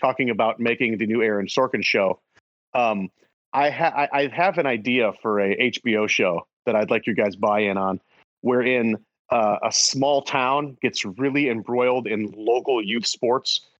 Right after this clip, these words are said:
to the point where they start, like, a, a, like, a sports book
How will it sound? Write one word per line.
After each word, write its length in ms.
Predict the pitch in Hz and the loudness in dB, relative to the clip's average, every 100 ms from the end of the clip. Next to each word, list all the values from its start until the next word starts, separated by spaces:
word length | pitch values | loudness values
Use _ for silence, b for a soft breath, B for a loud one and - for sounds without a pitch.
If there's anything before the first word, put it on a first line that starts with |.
| _ _ - | _ _ -2
to 80 | 131 | 0
the 120 | 127 | 0
point 340 | - 147 147 | -2 -2 0
where 120 | 131 | 0
they 220 | 113 113 107 | 2 0 0
start, 400 | - 139 127 117 | -2 0 0 0
like, 200 | 107 107 | 0 0
a, 280 | 92 90 - | 0 0 0
a, 340 | 101 92 90 90 - | 0 2 0 -4 -4
like, 140 | 107 | -2
a 60 | 95 | -2
sports 420 | - - 139 - | -2 0 -2 -2
book 260 | 139 170 | -2 -2